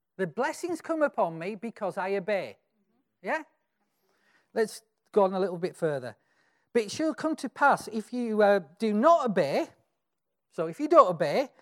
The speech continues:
"carefully the voice of the Lord to observe carefully all his commandments and statutes,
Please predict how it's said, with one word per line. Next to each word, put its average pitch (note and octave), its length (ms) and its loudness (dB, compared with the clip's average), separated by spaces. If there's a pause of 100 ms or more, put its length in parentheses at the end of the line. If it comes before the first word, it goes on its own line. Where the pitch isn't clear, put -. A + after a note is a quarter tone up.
(200)
"carefully D#4+ 480 -2
the D#4 100 -2
voice A#3+ 320 2
of B3+ 60 -8
the B3+ 60 -4
Lord D#3 240 0
to G3 100 -4
observe F#3 440 -2
carefully D#4+ 500 -2
all D#4 140 2
his C#4 100 -6
commandments B3 480 -6
and A#3 80 -8
statutes, E3+ 480 -8